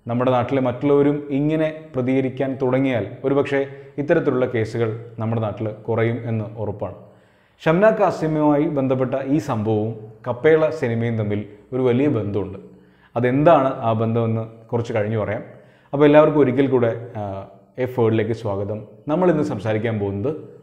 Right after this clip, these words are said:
മുഹമ്മദ് മുസ്തഫ സംവിധാനം ചെയ്ത കപ്പേള എന്ന സിനിമയെക്കുറിച്ചാണ്. ലോക്ക്ഡൗൺ തുടങ്ങുന്നതിൻ്റെ കുറച്ച് ദിവസം മുന്നേ തിയേറ്ററിൽ റിലീസായ സിനിമയാണ് കപ്പേള. നമുക്കറിയാം, ആ, പാലേരി മാണിക്യം എന്ന സിനിമയിലൂടെ സിനിമാ രംഗത്തേക്ക് കടന്നു വന്ന ആളാണ് മുഹമ്മദ് മുസ്തഫ.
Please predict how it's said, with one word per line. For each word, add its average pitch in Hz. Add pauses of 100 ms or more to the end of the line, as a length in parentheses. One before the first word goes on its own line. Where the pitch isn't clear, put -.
(160)
മുഹമ്മദ് 156
മുസ്തഫ 117 (400)
സംവിധാനം 117
ചെയ്ത 101 (440)
കപ്പേള 123 (220)
എന്ന 104 (160)
സിനിമയെക്കുറിച്ചാണ്. 104 (520)
ലോക്ക്ഡൗൺ 160 (140)
തുടങ്ങുന്നതിൻ്റെ 143 (180)
കുറച്ച് 127
ദിവസം 135
മുന്നേ 117
തിയേറ്ററിൽ 123 (160)
റിലീസായ 117 (100)
സിനിമയാണ് 101
കപ്പേള. 92 (800)
നമുക്കറിയാം, 123 (120)
ആ, 110 (160)
പാലേരി 120
മാണിക്യം 123
എന്ന 120
സിനിമയിലൂടെ 113 (200)
സിനിമാ 113
രംഗത്തേക്ക് 110 (160)
കടന്നു 110
വന്ന 107
ആളാണ് 101
മുഹമ്മദ് 110
മുസ്തഫ. -